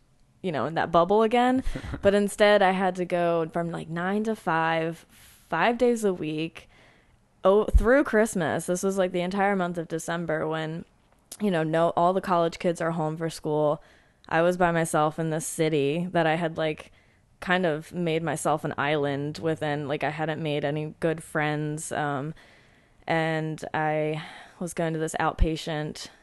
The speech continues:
Speaker 1: and I really thought I had it. Like, the, I actually, I actually tried to,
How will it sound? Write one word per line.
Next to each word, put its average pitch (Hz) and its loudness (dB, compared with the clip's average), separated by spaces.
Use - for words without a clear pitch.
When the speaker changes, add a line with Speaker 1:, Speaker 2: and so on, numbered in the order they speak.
Speaker 1:
and 160 -4
I 180 2
really 285 4
thought 359 4
I 294 4
had 190 0
it. 156 0
Like, - -6
the, 180 -2
I 185 4
actually, 262 0
I 220 2
actually 269 -2
tried 180 -2
to, - -4